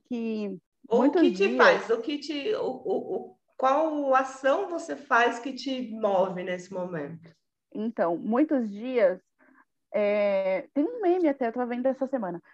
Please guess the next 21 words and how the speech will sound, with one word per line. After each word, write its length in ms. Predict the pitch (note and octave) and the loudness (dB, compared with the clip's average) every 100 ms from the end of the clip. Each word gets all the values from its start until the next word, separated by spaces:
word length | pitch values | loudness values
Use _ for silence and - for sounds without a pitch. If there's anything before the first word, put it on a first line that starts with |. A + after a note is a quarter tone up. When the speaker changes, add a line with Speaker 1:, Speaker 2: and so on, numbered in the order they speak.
| _ | _
Speaker 1:
Você 260 | A#3 A#3 C4+ | -2 4 4
dó-, 340 | G#3+ G#3+ A3 | 8 8 8
você 240 | A3+ A#3+ C4 | 4 2 4
vai 120 | C4 | 4
deitar 580 | D4 D#4 - A#3+ A#3 C#4 | 4 -2 2 2 4 2
e 60 | |
aí 100 | C#4 | 0
pensa, 300 | C#4 G#3 G3+ G3+ | 0 -8 -8 -6
"Amanhã 200 | G3+ G#3+ | -4 -4
eu 40 | |
vou 80 | G#3+ | -6
fazer 260 | A3 G3 | -6 -4
isso, 240 | G3+ B3+ B3 | -2 -2 -4
vou 100 | A3+ | -4
fazer 220 | G#3 G3 | -4 -4
aquilo, 380 | F#3+ - C4+ B3+ | -6 -4 0 0
vou, 120 | G#3 | 0
vou 100 | G3+ | -2
acontecer, 920 | G3 - G#3 F#3+ - - A#3 C4+ C#4 | -2 -4 -6 -8 -8 0 6 8 6
vou 140 | A3 G#3 | 2 -10
postar, 640 | - G#3 _ - B3+ C#4 | -12 -16 _ -2 0 0